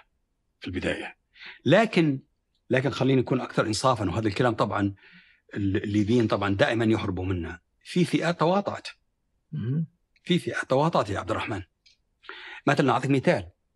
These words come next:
Speaker 1: آه، واحد من أم-، يعني عميد، آه، يعني، آم، آه، مدينة طرابلس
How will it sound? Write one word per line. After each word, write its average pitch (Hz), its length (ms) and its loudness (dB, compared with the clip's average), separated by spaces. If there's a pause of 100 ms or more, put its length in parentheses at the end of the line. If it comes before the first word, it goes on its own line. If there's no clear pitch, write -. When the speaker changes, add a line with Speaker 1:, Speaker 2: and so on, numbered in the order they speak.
(340)
Speaker 1:
آه، 101 360 -2
واحد 117 340 0
من 110 160 2
أم-، 104 220 -2 (120)
يعني 95 220 2
عميد، 120 500 2
آه، 104 300 -4 (180)
يعني، 87 380 -6 (140)
آم، 90 380 -6 (760)
آه، 98 300 -10 (260)
مدينة 120 220 4
طرابلس 104 680 -2